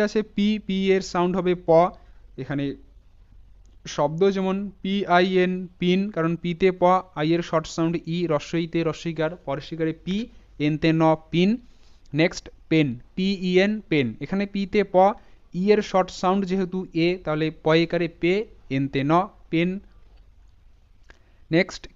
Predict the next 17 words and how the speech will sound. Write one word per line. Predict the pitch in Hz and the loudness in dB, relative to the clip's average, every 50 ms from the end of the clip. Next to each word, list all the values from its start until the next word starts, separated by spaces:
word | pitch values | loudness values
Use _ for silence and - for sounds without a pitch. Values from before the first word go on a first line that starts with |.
| - | -6
কিউ। | - 180 190 214 220 226 214 - - | 0 2 2 2 2 0 -4 -6 -4
কিউ | 196 214 214 220 220 | -2 0 2 4 4
এর | 214 208 - - | 4 2 0 -2
সাউন্ড | 190 185 185 185 - - _ - - | -2 -2 -2 -4 -6 -12 _ -2 2
ক | 156 156 165 | 4 4 4
এর | 175 175 | 4 0
মতো | 175 175 175 175 180 | -2 -2 -2 -2 -2
হবে। | 180 175 190 202 214 - _ - 127 | -2 -2 -2 -4 -6 -8 _ -18 -16
এখানে | - - 120 120 120 113 - - - | -14 -12 -10 -10 -10 -12 -12 -8 -2
শব্দগুলো | - 160 160 165 175 185 190 196 185 | 0 0 2 2 2 0 2 0 0
আমরা | 185 185 175 165 | 0 0 -2 -2
দেখে | 165 156 - 185 | -4 -4 -4 -6
নেব। | 180 180 185 233 262 - _ _ _ _ _ _ _ _ _ _ _ _ _ _ _ - | -6 -4 -6 -6 -8 -10 _ _ _ _ _ _ _ _ _ _ _ _ _ _ _ -10
যেমন | 131 135 139 143 139 - | -6 -4 -4 -4 -2 0
শব্দ | 160 156 160 165 170 185 185 180 | 0 0 2 0 0 0 0 0
আছে | 180 - 185 180 185 - - - | -2 -4 -8 -10 -10 -14 -6 -2
কুইট | 180 180 190 185 180 | 0 0 0 0 -4